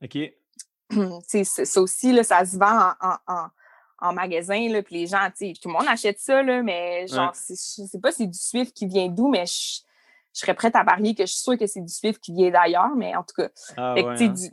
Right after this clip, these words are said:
Speaker 2: nous, on a beaucoup de gras, fait qu'on le récupère, puis là, ça, c'est une autre manière de l'utiliser aussi, puis de faire des bouillons avec les os, puis les pâtes, puis,
Speaker 1: Mm.
Speaker 2: euh, là, j'ai fait un, un, un nouveau truc que je vais, que je vais, que je vais mettre en,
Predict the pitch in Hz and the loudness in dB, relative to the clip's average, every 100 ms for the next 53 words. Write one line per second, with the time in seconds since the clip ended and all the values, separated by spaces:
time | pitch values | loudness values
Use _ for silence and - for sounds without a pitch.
0 | 202 233 240 196 196 190 247 - 226 180 | 4 6 8 6 6 4 2 2 -2 0
1 | 196 202 - 233 208 196 202 202 - 208 | 2 4 4 4 4 2 0 -4 -2 2
2 | 185 208 269 - 196 190 185 196 - 190 | 4 4 2 -8 -6 -6 -6 -10 -12 -10
3 | 190 190 185 196 202 185 - 185 185 202 | -6 -4 -2 -2 -2 -4 -12 -12 -6 -6
4 | 180 - 214 233 240 208 175 175 180 214 | -6 -6 2 2 2 -2 2 2 6 4
5 | 190 175 190 196 190 196 185 180 180 175 | 4 0 2 4 6 4 4 0 -8 -12
6 | 175 190 190 196 202 - 170 170 202 190 | -2 0 0 -2 -8 -14 -16 -6 0 2
7 | 190 226 _ - 180 175 165 160 - _ | 2 -2 _ -20 -12 -8 -8 -8 -16 _
8 | - _ _ 196 190 190 208 202 196 180 | -20 _ _ -4 -2 0 0 2 2 -2
9 | - 185 190 202 - 185 190 214 233 214 | -4 -2 -2 -2 -4 -4 0 2 2 0
10 | - 269 254 196 196 185 - _ - 185 | 0 -4 0 0 2 -2 -4 _ -6 -4
11 | 180 185 180 _ _ - 202 180 185 180 | -2 -2 -4 _ _ -8 -4 -4 0 0
12 | 180 190 - 190 175 | 0 -4 -2 0 0